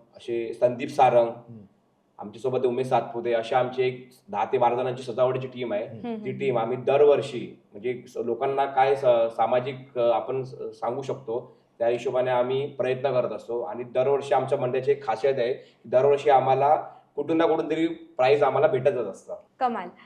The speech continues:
Speaker 3: अ, तर मला असंही तुम्हाला विचारायला आवडेल की, अ, ज्या प्रकारे तुम्ही आधीपासून इतक्या छान पद्धतीने कार्यरत आहात, तर आता पुढे जाऊन मंडळाचा दृष्टिकोन हा कुठल्या गोष्टींकडे जास्त असणार आहे आणि नवीन काय संकल्पना आम्हाला बघायला मिळणार आहेत?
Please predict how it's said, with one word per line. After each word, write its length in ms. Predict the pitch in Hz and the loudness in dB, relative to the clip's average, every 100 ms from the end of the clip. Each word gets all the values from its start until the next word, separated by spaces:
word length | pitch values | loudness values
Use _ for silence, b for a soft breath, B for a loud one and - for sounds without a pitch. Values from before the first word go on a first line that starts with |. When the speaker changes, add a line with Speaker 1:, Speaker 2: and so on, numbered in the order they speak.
| B B | B B
Speaker 3:
अ, 260 | - 240 240 233 | -2 0 0 -2
तर 120 | 269 | -4
मला 260 | 269 269 277 | -4 -2 0
असंही 520 | 285 - 254 285 294 | 0 -4 -2 -4 -4
तुम्हाला 300 | 294 277 269 | -4 -4 -4
विचारायला 440 | 269 254 240 247 | -4 -4 -4 -2
आवडेल 380 | 240 208 233 254 | -2 -2 -6 -6
की, 380 | 254 240 240 247 240 B _ | -10 -8 -8 -10 -14 B _
अ, 240 | - 220 | 0 0
ज्या 160 | 214 240 | 2 0
प्रकारे 360 | 240 247 247 254 | 0 -2 -2 -2
तुम्ही 340 | 254 254 262 | -4 -4 -4
आधीपासून 680 | - 220 254 254 247 262 254 | -2 -2 -2 -4 -4 -6 -8
इतक्या 320 | 254 - 254 | -8 -6 -6
छान 320 | - 254 240 | -6 -8 -8
पद्धतीने 520 | 240 254 226 240 247 | -4 -2 -2 -4 -4
कार्यरत 460 | 254 220 202 214 226 226 | -2 -2 -2 -4 -4 -6
आहात, 200 | 196 196 226 | -8 -8 -6
तर 120 | 233 B B B | -6 B B B
आता 180 | 285 277 | -6 -4
पुढे 400 | 285 302 269 311 | -2 0 2 2
जाऊन 480 | 311 302 302 311 285 | 2 0 0 -4 -4
मंडळाचा 760 | 277 254 254 269 269 285 277 277 B B _ | -4 0 2 0 0 0 0 -2 B B _
दृष्टिकोन 520 | 233 269 - - 285 | -6 -6 -6 -4 -4
हा 140 | 262 294 | -2 -4
कुठल्या 320 | 294 269 277 | -4 -4 -2
गोष्टींकडे 500 | 277 277 285 285 285 | -2 -4 -6 -4 0
जास्त 360 | 254 220 - | 2 0 -2
असणार 400 | 262 254 254 247 | -4 -4 -4 -4
आहे 220 | 247 240 247 | -2 -4 -4
आणि 300 | 240 247 247 B B 233 | -6 -6 -12 B B -6
नवीन 300 | 240 262 262 | -2 -2 0
काय 180 | 254 | -2
संकल्पना 520 | 262 262 240 233 226 214 | -2 -4 -4 -4 -4 -8
आम्हाला 200 | 202 202 | -8 -8
बघायला 340 | 196 190 185 | -8 -8 -10
मिळणार 260 | 185 175 170 | -12 -16 -18
आहेत? 140 | 175 | -20